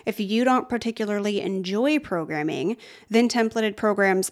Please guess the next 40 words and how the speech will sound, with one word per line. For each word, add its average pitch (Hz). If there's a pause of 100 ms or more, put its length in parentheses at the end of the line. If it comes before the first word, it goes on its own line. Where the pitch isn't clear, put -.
are 214
also 202
amazing, 170 (600)
as 214
would, 214
you 208
know, 190
having 202
a 208
one-on-one 208
coach. -
That -
would 170
be 185
great 196
too. 220 (600)
They're 220
also 240
great 190
templated 196
programs 208 (300)
if 233
you 233
do 262
enjoy 214
programming, 165 (240)
because 226 (100)
as 208
I 220
mentioned 196 (100)
earlier, 226 (160)
you'll 277
learn 254
a 226
lot 190 (220)
by 208
doing 202
other 202
people's 202
programming, 262